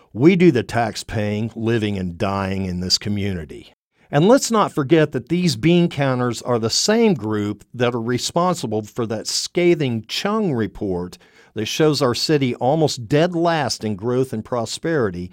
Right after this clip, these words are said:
in the sixteen cities cited, which are the same size as Wichita. Now, what if the artists who are responsible for your highly successful Final Fridays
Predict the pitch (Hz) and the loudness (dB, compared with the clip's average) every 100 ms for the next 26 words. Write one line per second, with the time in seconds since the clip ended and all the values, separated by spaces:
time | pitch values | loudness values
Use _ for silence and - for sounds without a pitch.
0 | - - - 185 165 - 160 - 139 127 | -16 -16 -2 2 2 2 0 0 -2 -2
1 | - 139 113 101 - 156 135 104 98 107 | 0 -2 -2 -2 -2 0 0 -2 -2 -4
2 | - 110 101 - - 151 143 135 - 165 | -4 -6 -4 -4 -2 -2 -2 -2 -4 -4
3 | 151 123 120 - 160 160 92 - 64 - | -4 -4 -6 -6 -8 -8 -12 -14 -18 -20
4 | - _ _ _ _ - 120 117 117 139 | -20 _ _ _ _ 0 4 4 6 8
5 | 165 185 185 160 156 175 170 - 175 160 | 8 6 6 6 8 6 2 2 2 2
6 | 139 135 131 - 165 214 233 160 117 107 | 2 0 0 -2 0 0 0 -2 -2 -2
7 | - 120 107 101 117 113 110 - 107 - | -2 0 0 0 0 0 0 -2 -4 -4
8 | 135 120 - 117 - 135 160 170 - 139 | -2 -2 -2 -8 -2 0 0 -2 0 2
9 | 135 131 131 135 | 2 2 0 -2